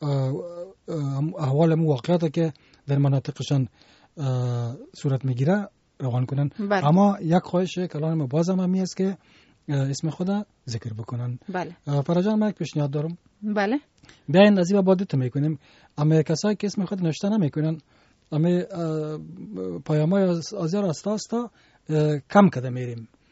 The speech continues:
Speaker 1: یعنی مثلاً اگه پنج نفر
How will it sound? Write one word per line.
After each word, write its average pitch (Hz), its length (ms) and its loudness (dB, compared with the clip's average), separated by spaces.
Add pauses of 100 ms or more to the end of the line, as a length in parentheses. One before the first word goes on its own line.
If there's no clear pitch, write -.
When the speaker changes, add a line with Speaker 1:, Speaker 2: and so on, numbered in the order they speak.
(400)
Speaker 1:
یعنی 160 260 4
مثلاً 180 540 4 (180)
اگه 170 340 4 (640)
پنج 208 260 8
نفر 180 280 2